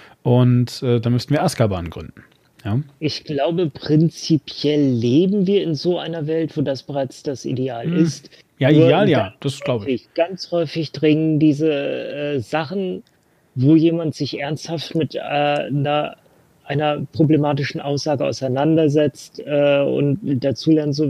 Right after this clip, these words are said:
Speaker 2: dringen dann nicht mehr durch. Das ist zum Beispiel, äh, der berühmte Fall Barilla. Kennst du den?
Speaker 1: Äh, nein.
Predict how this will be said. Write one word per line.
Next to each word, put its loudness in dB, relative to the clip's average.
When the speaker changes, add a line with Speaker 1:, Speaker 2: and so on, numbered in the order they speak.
Speaker 2:
dringen 0
dann 0
nicht -2
mehr -2
durch. 4
Das -4
ist -10
zum -2
Beispiel, 0
äh, 4
der 0
berühmte 2
Fall -2
Barilla. 4
Kennst -2
du 0
den? -6
Speaker 1:
Äh, 0
nein. -2